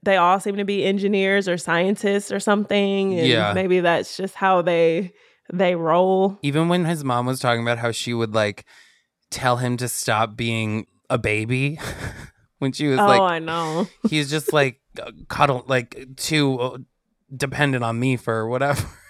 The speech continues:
Speaker 2: And I was like, "Oh."
Speaker 1: Oh,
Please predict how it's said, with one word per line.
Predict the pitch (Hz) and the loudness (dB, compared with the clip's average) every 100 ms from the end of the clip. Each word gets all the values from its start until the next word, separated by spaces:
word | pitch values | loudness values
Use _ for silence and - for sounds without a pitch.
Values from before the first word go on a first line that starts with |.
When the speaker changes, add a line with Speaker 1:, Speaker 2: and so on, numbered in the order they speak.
| - - | -20 0
Speaker 2:
And | 190 | 0
I | 151 | 2
was | 147 | -2
like, | 143 - | -6 -6
"Oh." | 135 135 117 - 170 - - - - | -8 -6 -6 -6 -6 -6 -8 -12 -8
Speaker 1:
Oh, | - 220 202 185 160 | 2 4 6 2 -2